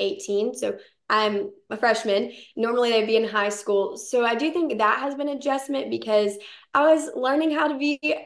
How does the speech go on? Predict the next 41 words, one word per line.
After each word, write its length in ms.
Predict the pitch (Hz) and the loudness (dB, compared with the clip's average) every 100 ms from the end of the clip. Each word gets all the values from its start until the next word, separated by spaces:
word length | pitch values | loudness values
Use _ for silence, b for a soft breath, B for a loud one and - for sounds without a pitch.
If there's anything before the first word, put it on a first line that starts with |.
| - - | -14 -8
a 60 | |
college 340 | 320 415 571 480 - | -2 2 4 2 -2
student 260 | 294 247 | -2 0
and 340 | 214 - 240 233 | 0 0 -2 0
also 360 | 226 247 226 | -2 -2 -4
carrying 380 | 226 240 226 214 | -4 -4 -2 -2
the 80 | 214 | -2
job 420 | 214 214 214 214 | 0 2 0 -2
and 140 | 214 208 | -8 -4
all 180 | 208 208 | 0 0
of 60 | |
its 160 | 226 220 | -2 -4
responsibilities. 960 | 214 - 196 196 196 190 190 180 - B B B B | -6 -6 -8 -6 -4 -2 0 -2 -4 B B B B
But 400 | - 226 214 208 - | 0 4 6 4 4
after 340 | 240 262 330 | 2 2 -2
reaching 380 | 269 247 247 220 | -4 -6 -4 -2
out, 420 | 202 208 - - | 0 -2 -4 -10
Shelby 300 | - 247 240 | -2 0 0
Cook, 340 | 240 220 208 208 _ _ _ | 2 2 2 -2 _ _ _
Miss 180 | 233 220 | -6 -2
Arkansas 360 | 214 226 220 | -2 -2 -4
Teen 220 | 214 214 214 | -4 -4 -6
two 120 | - | -2
thousand 340 | 208 208 202 | -2 -2 -2
nineteen, 640 | 202 208 202 208 190 202 233 _ _ _ _ - | -4 -4 -6 -6 -6 -6 -12 _ _ _ _ -4
after 240 | 302 320 | -4 -2
reaching 340 | 294 285 285 247 | -4 -6 -4 -4
out, 200 | 240 - | -4 -6
I 40 | 220 | -4
mean, 140 | 208 | -2
two 140 | 202 | -2
thousand 240 | 233 214 202 | 0 0 -2
twenty-one, 340 | 208 208 196 | -4 -4 -4
excuse 380 | 190 - 240 220 | -6 -10 -12 -12
me, 200 | - 220 _ | -14 -18 _
that's 140 | - - | -20 -16
my 60 | |
bad, 180 | - - - B B B | -16 -18 -20 B B B
two 80 | - | 2
thousand 140 | 262 247 | 2 2
twenty-one, 540 | 247 240 269 226 - | 0 4 4 2 -2